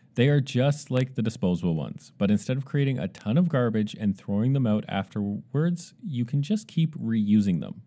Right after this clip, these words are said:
Now, I own both battery-operated hand warmers and chemical ones. Now, in any wet conditions,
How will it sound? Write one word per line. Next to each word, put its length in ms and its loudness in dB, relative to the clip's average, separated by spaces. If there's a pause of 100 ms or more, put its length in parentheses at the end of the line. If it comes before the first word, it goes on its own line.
(140)
Now, 120 2
I 160 0
own 160 2
both 240 -2
battery-operated 960 0 (300)
hand 200 0
warmers 420 0
and 320 0
chemical 440 -2
ones. 360 -14 (680)
Now, 200 2
in 180 2 (160)
any 260 4
wet 220 -2
conditions, 720 0